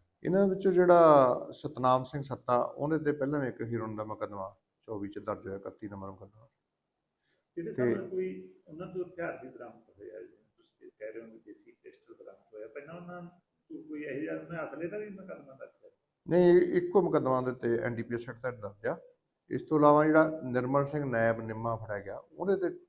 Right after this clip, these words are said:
Speaker 1: ਕੁੱਲ ਜਿਹੜੇ ਸੋਲਾਂ ਮੁਕੱਦਮੇ ਪਹਿਲਾਂ ਦਰਜ ਸੀ, ਇੱਕ ਹੁਣ ਸਤਾਰਾਂ ਮੁਕੱਦਮਾ ਅਸੀਂ ਦਰਜ ਕੀਤਾ, ਜਿਹਦੇ ਤੋਂ ਨੱਬੇ ਗ੍ਰਾਮ ਹੈਰੋਇਨ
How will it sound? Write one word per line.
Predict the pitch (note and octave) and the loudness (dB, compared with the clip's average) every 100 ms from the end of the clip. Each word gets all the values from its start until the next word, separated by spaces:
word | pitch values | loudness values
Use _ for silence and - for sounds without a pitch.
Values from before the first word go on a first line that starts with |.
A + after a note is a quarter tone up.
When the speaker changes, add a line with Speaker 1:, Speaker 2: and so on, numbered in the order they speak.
| - | -4
Speaker 1:
ਕੁੱਲ | C#3 C#3 | 0 2
ਜਿਹੜੇ | C3+ C3+ | 2 2
ਸੋਲਾਂ | C3+ B2+ A#2+ | -2 -2 -2
ਮੁਕੱਦਮੇ | B2 B2 B2 | -2 -6 -6
ਪਹਿਲਾਂ | A#2+ D3 | -4 -4
ਦਰਜ | E3 B2 | -2 -4
ਸੀ, | - D#3 D#3 _ _ _ | -8 -16 -18 _ _ _
ਇੱਕ | C#3 C#3 C#3 | -4 -4 -2
ਹੁਣ | C#3+ | -2
ਸਤਾਰਾਂ | C#3+ C#3 D3+ | 0 2 4
ਮੁਕੱਦਮਾ | D#3+ C#3 A2+ A2+ A2 | 2 -2 -2 -2 -2
ਅਸੀਂ | A2 | -4
ਦਰਜ | G2+ G2+ | -6 -6
ਕੀਤਾ, | G#2 - | -10 -8
ਜਿਹਦੇ | A2 A2 | -10 -10
ਤੋਂ | A2+ | -10
ਨੱਬੇ | G#2 G2 G#2+ | -12 -12 -12
ਗ੍ਰਾਮ | G#2 G2+ | -10 -10
ਹੈਰੋਇਨ | G2+ G2+ G2+ | -12 -16 -18